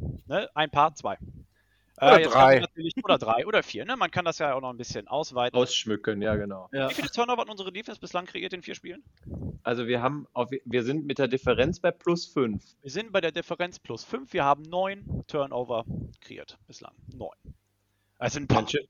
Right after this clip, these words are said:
Speaker 1: Ist okay.
Speaker 3: aber ga-,
Speaker 1: Aber wie
Speaker 3: aber
Speaker 1: gesagt,
Speaker 3: auch ganz schön, ganz, ganz schön schlecht für eine Defense.
Speaker 1: es ist, also es passt eigentlich nicht. Neun Turnover in vier Spielen, das ist nicht gut. Vor allem, wenn du
Speaker 3: Nee.
Speaker 1: gegen die Rams gerade zwei gemacht hast, die in den ersten drei Wochen nur zwei insgesamt hatten. Das ist, das, das, das geht
Speaker 3: Das
Speaker 1: alles
Speaker 3: ist
Speaker 1: nicht
Speaker 3: nicht gut,
Speaker 1: zusammen.
Speaker 3: das ist viel zu schlecht.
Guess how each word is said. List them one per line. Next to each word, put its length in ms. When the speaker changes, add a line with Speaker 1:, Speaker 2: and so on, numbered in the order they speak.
Speaker 1:
Ist 120
okay. 160
Speaker 3:
aber 180
ga-, 120
Speaker 1:
Aber 80
wie 60
Speaker 3:
aber 120
Speaker 1:
gesagt, 140
Speaker 3:
auch 80
ganz 200
schön, 180
ganz, 220
ganz 180
schön 120
schlecht 400
für 80
eine 140
Defense. 580
Speaker 1:
es 160
ist, 220
also 180
es 60
passt 220
eigentlich 180
nicht. 160
Neun 180
Turnover 400
in 80
vier 180
Spielen, 300
das 160
ist 180
nicht 200
gut. 240
Vor 200
allem, 100
wenn 100
du 80
Speaker 3:
Nee. 60
Speaker 1:
gegen 160
die 120
Rams 300
gerade 240
zwei 220
gemacht 300
hast, 140
die 160
in 60
den 120
ersten 300
drei 180
Wochen 200
nur 140
zwei 240
insgesamt 420
hatten. 160
Das 140
ist, 120
das, 180
das, 200
das 220
geht 160
Speaker 3:
Das 60
Speaker 1:
alles 160
Speaker 3:
ist 180
Speaker 1:
nicht 80
Speaker 3:
nicht 120
gut, 120
Speaker 1:
zusammen. 160
Speaker 3:
das 100
ist 120
viel 160
zu 100
schlecht. 380